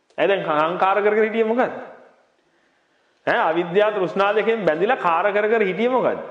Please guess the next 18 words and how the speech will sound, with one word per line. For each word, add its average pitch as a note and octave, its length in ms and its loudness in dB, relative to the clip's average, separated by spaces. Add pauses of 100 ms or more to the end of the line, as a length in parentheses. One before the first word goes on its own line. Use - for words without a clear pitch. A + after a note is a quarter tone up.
(120)
අනාගත A#3 460 0
කාර්යයක් F#3 400 0
කර F3+ 140 2
කර F3+ 120 0
හිටියේ C#3+ 240 0
අරකට F#3 180 0
යන්නේ. G#2 360 -6 (640)
මේක D#3+ 180 0
නෙමෙයිද? F#3 380 -2
මේක E3+ 180 -2
නෑ G3 160 -2
එපා E3 200 -4
වෙලා C3 200 -10
තියෙන්නේ. - 180 -20 (1700)
පොත D#3 160 2
අස්සේ G#3+ 200 0
ගුල්ලෙක් G#3 340 0
නෙමෙයි. G#3 260 -2